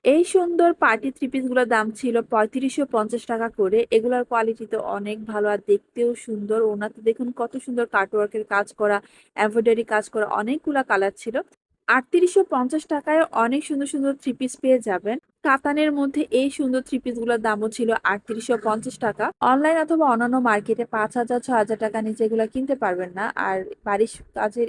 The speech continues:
এই থ্রি পিসগুলোর দাম ছিল ষোলোশো পঞ্চাশ টাকা। এগুলাও অনেক সুন্দর জর্জেটের মধ্যে, খুব গর্জিয়াস ভাবে কাজ করা। এই দোকানটাতে তিনশো পঞ্চাশ টাকা থেকে শুরু করে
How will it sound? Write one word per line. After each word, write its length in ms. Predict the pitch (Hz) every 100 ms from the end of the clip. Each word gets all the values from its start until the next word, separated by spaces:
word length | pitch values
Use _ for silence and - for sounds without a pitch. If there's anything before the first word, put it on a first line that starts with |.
| -
এই 120 | 233
থ্রি 160 | 240 247
পিসগুলোর 380 | 240 226 233 226
দাম 200 | 214 202
ছিল 240 | - 214 214 320 _ _ _
ষোলোশো 400 | - 254 262 277
পঞ্চাশ 340 | 254 220 214 220
টাকা। 200 | 208 208
এগুলাও 440 | - 214 226 254
অনেক 300 | 277 240 214 220
সুন্দর 300 | 220 202 226 220
জর্জেটের 460 | 190 185 196 214
মধ্যে, 300 | 202 185 190
খুব 220 | 220 - 240
গর্জিয়াস 440 | - 185 180 202 208
ভাবে 220 | 214 214
কাজ 280 | 208 202 202 -
করা। 240 | 190 175 262 _ _ _ -
এই 160 | 262 311
দোকানটাতে 580 | 302 277 240 220 214 240
তিনশো 320 | 262 277 269 277
পঞ্চাশ 380 | 269 240 277 -
টাকা 180 | 277 262
থেকে 200 | 262 262
শুরু 300 | 262 247 226
করে 300 | 233 220 202